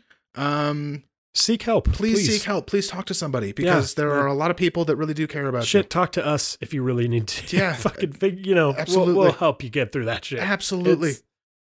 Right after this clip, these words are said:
Speaker 1: You
Speaker 2: it's
Speaker 1: know,
Speaker 2: not, it's not good.
Speaker 1: it's,
Speaker 2: Don't do
Speaker 1: it's,
Speaker 2: that
Speaker 1: it's,
Speaker 2: kinda stuff.
Speaker 1: it's never fun. It's never fun.
Speaker 2: Yeah. But, and maybe, you know, maybe listening to this album will help even that out.
Speaker 1: Yep, absolutely. And,
Speaker 2: You know?
Speaker 1: and, you know, everybody be kind to one another. And, uh, if you ever see Frontierer,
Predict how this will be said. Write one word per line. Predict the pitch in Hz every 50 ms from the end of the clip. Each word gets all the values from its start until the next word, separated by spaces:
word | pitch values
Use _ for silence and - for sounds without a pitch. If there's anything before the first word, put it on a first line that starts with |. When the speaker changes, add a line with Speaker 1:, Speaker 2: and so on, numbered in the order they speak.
| _ _ _ _ _ -
Speaker 1:
You | 156
Speaker 2:
it's | 165 170
Speaker 1:
know, | 170
Speaker 2:
not, | 170 147 131 -
it's | 165 170 - -
not | 180 175 151 120 131
good. | 120 139 127 120 123
Speaker 1:
it's, | 185 180 147
Speaker 2:
Don't | 147 180 180 170 165 -
do | -
Speaker 1:
it's, | 165 160 143 123
Speaker 2:
that | 117 - -
Speaker 1:
it's, | 160 156
Speaker 2:
kinda | 131 107 107
stuff. | 104 - - - -
Speaker 1:
it's | - - -
never | 170 160 151 160 151
fun. | - - 147 127 107 - -
It's | 113 131 - -
never | 151 143 139 143 139
fun. | - - 143 127
Speaker 2:
Yeah. | 123 117 104 104 101 - _ -
But, | - 185 190 - -
and | 208 202 208
maybe, | 220 233 220 226
you | 240 214
know, | 208 208 202 -
maybe | 185 185 190 196
listening | 190 196 180 151 196 190
to | 180 175
this | 180 160 165
album | 160 156 165 170
will | 160 151
help | 147 156 143
even | 143 143 139 135
that | 127 127 120 113
out. | 104 90 90 - _ -
Speaker 1:
Yep, | - 151 175 180 - _ -
absolutely. | - 151 160 - - 156 160 165 139 139 104 - _ -
And, | - 139 147 123 117
Speaker 2:
You | 123
know? | 127 131 -
Speaker 1:
and, | 151 147 147 139 131 131
you | 147 139
know, | 139 135 131 _ _ _ -
everybody | - 147 160 165 170 165 165 165 - _ _ _ -
be | 123 143 156
kind | - - - 160 170 175 170
to | 170 170
one | 160 170 170
another. | 170 170 165 160 170 175 170 - -
And, | 131 127 127 127 120 123 120
uh, | 117 113 113 113 113
if | 117 120 120 -
you | 135 135
ever | 143 143
see | - - 165 156
Frontierer, | - - 165 156 151 147 - - 170 170 180 190 208 226